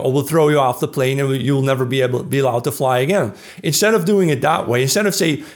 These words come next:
raising the prices to the opera house from one hundred to three hundred euros per ticket to keep the rabble out, to keep the angry people out, you know,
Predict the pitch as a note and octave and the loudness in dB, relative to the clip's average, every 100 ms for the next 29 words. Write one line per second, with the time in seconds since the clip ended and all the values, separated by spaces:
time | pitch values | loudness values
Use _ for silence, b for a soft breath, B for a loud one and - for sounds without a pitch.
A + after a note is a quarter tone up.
0 | B C3+ E3 F#3+ D#3+ F3 E3+ D3+ D3 D3 | B -2 2 2 2 2 2 0 0 2
1 | D#3 - D#3+ D#3+ D3 B2+ B2+ E3 D#3 D#3 | 2 0 0 0 2 2 0 0 2 2
2 | D#3 D#3+ - C#3 B2+ C#3+ C#3+ D3 C#3+ - | 2 2 0 -2 0 0 2 2 0 -2
3 | C#3 C3+ C#3 C3 C3 b b - E3 D#3+ | 0 2 2 0 -4 b b -4 0 2
4 | E3+ E3 C#3+ E3 E3 E3 E3 - E3+ F3 | 2 2 2 2 4 4 4 0 -2 0
5 | F3 F3 F3 F3+ B B - D#3 E3+ F3 | -2 2 0 0 B B -6 -4 -2 -4
6 | F3 D#3+ D3+ D3+ D3+ D#3 C3+ C#3+ F3+ F3+ | -2 0 2 2 2 2 2 2 0 -2
7 | - D#3+ D3+ C#3+ C3+ D#3 D3 D3+ D3 C#3 | -6 -6 -6 -6 -4 0 0 0 0 -2
8 | C3+ D3+ D3+ D#3 B2+ C3 G3 F#3+ B B | -4 -4 -2 -2 0 2 0 -2 B B
9 | B D#3+ | B 2